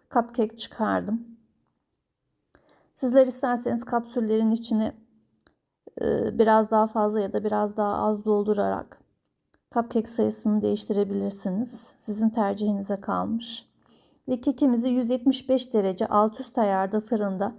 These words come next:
yirmi dakika kadar pişiriyoruz. Evet, yirmi dakikanın sonunda gördüğünüz gibi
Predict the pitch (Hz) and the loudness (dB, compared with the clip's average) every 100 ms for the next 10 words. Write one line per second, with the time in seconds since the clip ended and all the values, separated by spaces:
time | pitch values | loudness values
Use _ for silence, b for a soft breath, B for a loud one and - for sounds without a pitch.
0 | B B B - 277 269 214 214 226 214 | B B B 2 6 6 4 0 -2 -2
1 | 220 208 220 247 - - 202 196 180 185 | -2 0 -2 -2 -6 -2 0 2 0 -2
2 | 240 - - - _ _ _ _ _ _ | -6 -8 -10 -14 _ _ _ _ _ _
3 | _ _ _ _ _ _ _ _ _ _ | _ _ _ _ _ _ _ _ _ _
4 | _ _ _ _ _ _ _ _ _ _ | _ _ _ _ _ _ _ _ _ _
5 | _ _ _ b b b b b b 285 | _ _ _ b b b b b b 0
6 | 233 220 233 247 247 233 233 240 233 220 | 2 0 0 2 2 2 0 -2 0 0
7 | 226 - 208 202 240 233 220 214 214 208 | 0 0 0 0 0 2 2 2 0 2
8 | 214 208 - 202 220 | 2 0 -6 -6 -8